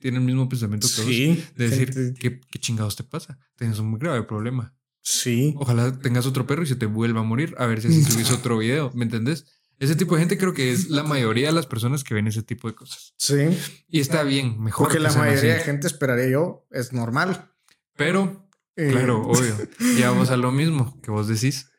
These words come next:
Speaker 1: La gente hace de todo por likes, lastimosamente.
Speaker 2: Lastimosamente.
Speaker 1: Lastimosamente. Y nosotros, en más de algún punto, le hemos dado likes a esas cosas.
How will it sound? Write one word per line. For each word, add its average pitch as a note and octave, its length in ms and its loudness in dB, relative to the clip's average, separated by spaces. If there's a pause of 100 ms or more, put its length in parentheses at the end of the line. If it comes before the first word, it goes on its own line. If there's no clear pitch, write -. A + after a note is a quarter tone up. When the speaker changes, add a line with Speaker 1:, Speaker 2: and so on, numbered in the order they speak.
(840)
Speaker 1:
La B2+ 200 2
gente A#2+ 200 0
hace C3+ 160 0
de C3 100 0
todo G#2+ 260 -4
por - 140 -12
likes, - 300 -20 (520)
lastimosamente. A2+ 1040 -2 (240)
Speaker 2:
Lastimosamente. C3 1200 -2
Speaker 1:
Lastimosamente. B2 1040 0
Y F3+ 480 2 (720)
nosotros, C3 880 0 (760)
en C#3 100 2
más B2 160 2
de B2+ 60 0
algún G#2+ 220 -2
punto, D#3 420 -4 (100)
le F#3+ 120 0
hemos F#3 200 0
dado F3 160 -4
likes E3+ 320 -6
a - 20 -6
esas C#3+ 220 -10
cosas. - 300 -20